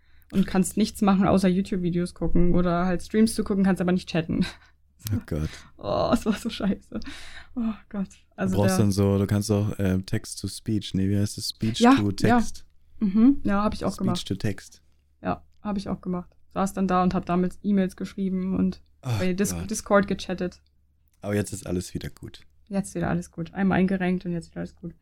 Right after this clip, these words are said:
Speaker 1: Genau, und dann hab ich angefangen bei Twitch, ähm, mit Point-and-Click-Spielen, weil das war das Einzige, was ich mir zugetraut habe mit meinen krebligen Händen,
Speaker 2: <laughs>
Speaker 1: die jetzt keine Muskelmasse mehr hatten.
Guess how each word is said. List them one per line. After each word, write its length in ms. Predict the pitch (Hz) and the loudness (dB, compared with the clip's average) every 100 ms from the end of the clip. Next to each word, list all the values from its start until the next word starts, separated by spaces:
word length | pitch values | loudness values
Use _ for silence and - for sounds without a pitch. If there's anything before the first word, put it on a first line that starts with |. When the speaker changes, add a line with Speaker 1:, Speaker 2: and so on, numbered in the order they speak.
| _ _ _ | _ _ _
Speaker 1:
Genau, 200 | 226 226 | 4 6
und 60 | 180 | 6
dann 120 | 185 | 4
hab 80 | 196 | 2
ich 100 | - | 4
angefangen 460 | 214 240 247 233 | 4 6 8 8
bei 100 | 214 | 6
Twitch, 420 | 196 185 175 - - | 4 0 -2 -2 0
ähm, 300 | 175 175 175 | 2 4 4
mit 200 | 175 - | 2 2
Point-and-Click-Spielen, 920 | 180 170 165 165 156 - - 143 135 | 2 4 2 0 -4 -4 -6 -4 -4
weil 120 | 139 | -4
das 200 | 160 160 | -4 -4
war 60 | 165 | -6
das 140 | 175 | -6
Einzige, 400 | - 208 226 185 | 0 2 2 0
was 160 | 180 185 | -2 -4
ich 100 | - | -6
mir 100 | 175 | -6
zugetraut 580 | - 196 - - 165 170 | -4 -4 -4 -4 -4 -2
habe 240 | 170 175 | -2 0
mit 200 | 170 - | -2 -4
meinen 300 | 170 170 175 | -2 -2 -4
krebligen 460 | - 208 226 196 180 | -4 -4 -2 0 4
Händen, 320 | 180 202 196 | 6 6 6
Speaker 2:
<laughs> 0 | |
Speaker 1:
die 100 | 190 | 4
jetzt 200 | 180 - | 0 0
keine 220 | 196 202 | 0 4
Muskelmasse 580 | 202 202 185 165 170 165 | 4 4 0 0 2 2
mehr 160 | 165 | 2
hatten. 340 | 165 165 262 | 0 -2 -2